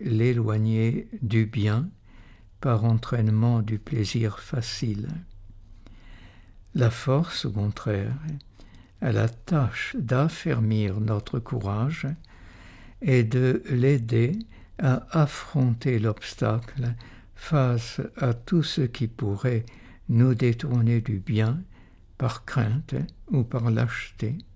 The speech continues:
Dans les deux cas, la vertu fortifie la personne dans son attachement au bien, alors que le fait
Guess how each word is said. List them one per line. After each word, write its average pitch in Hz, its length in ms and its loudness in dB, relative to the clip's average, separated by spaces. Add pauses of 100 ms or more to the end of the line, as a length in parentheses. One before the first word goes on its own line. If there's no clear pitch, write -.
(1120)
Dans 117 260 4
les 120 260 4
deux 127 400 0
cas, 120 380 -2 (1000)
la 127 200 4
vertu 131 640 2
fortifie 139 840 0
la 113 140 2
personne 113 800 0 (320)
dans 123 300 2
son 120 320 2
attachement 113 1000 -2
au 123 140 0
bien, 110 360 0 (1080)
alors 120 480 2
que 131 80 -2
le 110 240 0
fait - 640 -4